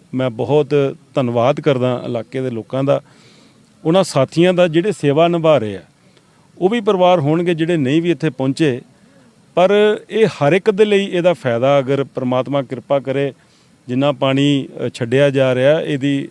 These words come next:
ਆਉਣ ਵਾਲੇ ਸਮੇਂ 'ਚ ਪਾਣੀ ਹੋਰ ਨਾ ਛੱਡਿਆ ਜਾਵੇ ਤਾਂ ਸੇਫਲੀ ਇਹ ਪਾਣੀ ਨਿਕਲ ਜਾਵੇ ਔਰ ਬੰਨ੍ਹ ਆ ਜਿਹੜਾ ਬਚਿਆ ਰਹੇ, ਤਾਂ ਕਿ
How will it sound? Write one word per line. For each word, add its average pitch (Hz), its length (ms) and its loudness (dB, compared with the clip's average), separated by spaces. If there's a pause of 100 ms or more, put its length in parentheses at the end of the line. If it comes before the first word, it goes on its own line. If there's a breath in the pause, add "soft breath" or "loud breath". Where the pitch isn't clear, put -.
(180)
ਆਉਣ 127 280 -8
ਵਾਲੇ 127 200 -2
ਸਮੇਂ 123 300 -6
'ਚ 123 100 -8
ਪਾਣੀ 120 340 -6
ਹੋਰ 117 220 -8
ਨਾ 131 140 -8
ਛੱਡਿਆ 123 340 -10
ਜਾਵੇ 120 340 -8 (460 soft breath)
ਤਾਂ 139 120 -4
ਸੇਫਲੀ 143 560 0
ਇਹ 151 80 2
ਪਾਣੀ 123 280 -4
ਨਿਕਲ 117 360 -2
ਜਾਵੇ 139 260 -2
ਔਰ 170 160 -4
ਬੰਨ੍ਹ 123 300 -4
ਆ 120 40 -2
ਜਿਹੜਾ 110 220 -4
ਬਚਿਆ 117 400 -6
ਰਹੇ, 143 160 -4
ਤਾਂ 123 220 -6
ਕਿ 117 300 -6